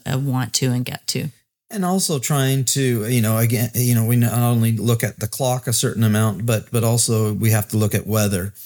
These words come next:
Speaker 2: Um, and, uh, and, and we are already quite possibly going to find ourselves in, in, in cooler conditions than, than we want. But certainly to, uh,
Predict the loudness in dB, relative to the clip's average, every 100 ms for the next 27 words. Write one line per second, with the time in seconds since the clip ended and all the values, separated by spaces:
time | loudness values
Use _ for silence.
0 | -18 -18 -8 0 2 4 2 4 4 4
1 | 2 2 0 0 -2 -2 -2 -4 -4 -2
2 | 0 0 0 2 0 0 0 0 0 2
3 | 0 -2 -8 _ -14 -6 -4 -4 -4 -2
4 | 0 0 0 2 2 2 2 2 2 2
5 | 0 0 0 0 2 2 2 2 2 0
6 | 0 0 0 0 0 0 0 2 0 2
7 | 0 0 0 0 0 0 0 -2 -4 -6
8 | -6 -14 -12 -4 0 0 2 2 4 2
9 | 0 0 2 2 0